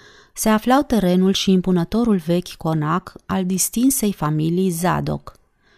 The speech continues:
redusă în prezent la un cuplu de aristocrați necăsătoriți, între două vârste și la un număr de servitori mai vârstnici. Bătrânul Zadok,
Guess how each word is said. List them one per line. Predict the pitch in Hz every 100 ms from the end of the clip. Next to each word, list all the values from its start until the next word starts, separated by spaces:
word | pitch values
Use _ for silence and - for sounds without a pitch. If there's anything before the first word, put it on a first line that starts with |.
| _
redusă | 202 226 226 302 285
în | 254
prezent | 226 190 175 175 208 -
la | - 185 175 175 -
un | 196 185
cuplu | 180 - 254 - 214
de | 180
aristocrați | 165 165 - 156 - 180 -
necăsătoriți, | 175 190 196 - 180 151 151 160 - - - _ _
între | - 226 226
două | 196 240 240
vârste | 160 165 175 - 190 220 _ _ -
și | -
la | 247 233
un | 233
număr | 269 277
de | 208
servitori | 196 196 175 165 180 202
mai | 180
vârstnici. | 185 156 151 - - - - _ _ _ _ _ _ _ _ _ _ _ _ -
Bătrânul | 233 277 320 320 285
Zadok, | 175 170 160 170 220 -